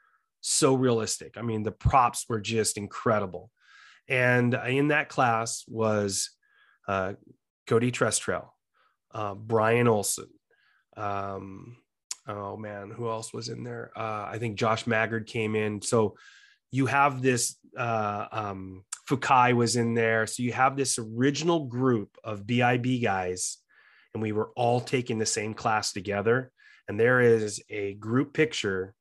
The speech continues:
that I took 'cause I was kinda just helping out. I was a, I think I was the training captain at the depart-, at the time. So we had, my department had, like, ten guys in it. So I took this group photo of everybody, and that was the beginning.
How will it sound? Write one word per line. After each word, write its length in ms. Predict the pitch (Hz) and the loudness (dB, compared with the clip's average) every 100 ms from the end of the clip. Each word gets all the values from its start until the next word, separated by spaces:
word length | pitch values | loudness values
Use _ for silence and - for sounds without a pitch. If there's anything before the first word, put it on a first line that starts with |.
| _ _ - | _ _ -4
that 100 | 117 | 0
I 140 | 113 131 | 2 2
took 440 | 127 127 107 - - | 2 2 2 -4 -4
'cause 100 | 104 | -4
I 80 | |
was 160 | 101 101 | -2 -4
kinda 240 | - 120 | 0 2
just 220 | 110 113 - | 2 0 -2
helping 320 | 120 117 104 | -2 -2 0
out. 300 | 110 113 110 | 2 2 0
I 80 | 113 | -2
was 200 | 107 101 | -2 -2
a, 140 | 98 - - | -6 -8 -10
I 140 | 104 | -6
think 140 | 120 147 | -2 2
I 40 | |
was 120 | 156 | 2
the 80 | 98 | 0
training 300 | - 120 117 | 0 0 0
captain 540 | 113 110 - 104 101 - _ - - - - - | 0 0 0 -4 -4 -8 _ -20 -20 -20 -8 -2
at 80 | 117 | 0
the 60 | |
depart-, 380 | 110 117 143 - | 0 0 -2 0
at 140 | 123 120 | -2 -2
the 80 | - | 0
time. 320 | 127 120 113 | 4 4 2
So 100 | 113 | 0
we 200 | 131 123 | 0 2
had, 340 | 120 113 104 | 2 2 0
my 120 | 110 | -4
department 400 | 113 - 110 110 | -4 -2 -2 -2
had, 220 | 98 107 104 | -4 -4 -2
like, 240 | 98 95 - | -4 -6 -10
ten 240 | 110 104 | -6 -4
guys 340 | 101 98 95 | -2 -2 -2
in 80 | 98 | -6
it. 100 | 95 | -8
So 280 | - 101 - _ - | -4 -4 -6 _ -8
I 60 | 117 | 0
took 240 | 127 - | 2 2
this 140 | 123 | 0
group 320 | 107 120 127 - | 2 0 0 -2
photo 280 | 131 117 113 | 2 4 2
of 100 | 104 | 0
everybody, 580 | 104 104 101 95 92 _ _ _ _ 107 | -4 -4 -4 -6 -8 _ _ _ _ -8
and 140 | 104 | 0
that 220 | 120 127 | 2 2
was 160 | 131 113 | 0 -2
the 80 | 117 | -2
beginning. 500 | 113 123 113 87 | 0 0 -2 -6